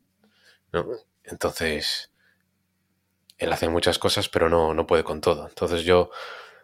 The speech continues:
eh, yo me fijaría sobre todo, pues, en sus discípulos o en otra gente que, que es quizá más, eh, mediática y que tiene más presencia pública, que, que también hace mucho por, por la escuela y por la, y por,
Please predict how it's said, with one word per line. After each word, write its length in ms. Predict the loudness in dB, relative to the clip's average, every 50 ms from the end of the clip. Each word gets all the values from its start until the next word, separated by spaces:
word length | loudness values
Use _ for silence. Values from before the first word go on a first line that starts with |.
| _ _ _ 0
eh, 640 | 0 2 2 2 2 2 2 2 2 0 -2 -4 -8 _ _ _ _ _ _ _ _ _ _ _ _ _ _
yo 120 | 2 4 6
me 120 | 6 6 6
fijaría 460 | 4 4 4 4 6 8 8 8 8
sobre 200 | 6 4 4 4
todo, 240 | 4 6 4 4 6
pues, 140 | 4 4 4
en 100 | 4 4
sus 200 | 4 2 0 0
discípulos 600 | 0 -2 0 0 0 2 4 4 4 4 4 2
o 20 | 0
en 80 | 0
otra 180 | 0 2 0 2
gente 320 | 2 2 2 2 0 0
que, 240 | 2 2 2 2 2
que 100 | 0 -2
es 180 | -2 -2 -2 -4
quizá 340 | -4 -4 -2 0 0 0
más, 560 | 0 0 0 0 0 0 -2 -4 -6 -10 -14 _ -20 -20 -20 -20 -20 _ _ -2
eh, 200 | 0 0 2 2
mediática 640 | 2 4 6 6 4 4 2 0 0 0 0 0 -4 -8
y 140 | -8 -8
que 400 | -6 -4 -4 -4 -4 -6 -8 -8 -6
tiene 160 | -6 -4 -2
más 160 | -2 -4 -4
presencia 420 | -2 -2 -2 -2 -2 0 0 -2 0
pública, 480 | 0 0 2 0 0 0 -2 -4 -4 _ -20 -20 -20 -20 -20 -20 _ _ _ _ _ _
que, 540 | -8 -6 -4 -4 -4 -4 -6 -6 -8 -10 -8 -4
que 80 | -4 -2
también 260 | -2 0 0 2 0
hace 180 | 0 -2 -4
mucho 380 | -4 -4 -2 -4 -4 -6 -8 _ _ _ _ _ _ _ _ _
por, 420 | -10 -8 -8 -6 -6 -6 -6 -8 -10 -12 -14 -16 -18 -20 _ -14
por 140 | -8 -4 -2
la 100 | -2 -2
escuela 400 | -2 2 4 4 6 6 6 4
y 40 | 4
por 240 | 2 0 0 2 2
la, 420 | 0 -2 -2 -2 -2 -4 -4 -6 -6
y 60 | -6
por, 500 | -4 -4 -4 -2 -4 -4 -6 -8 -10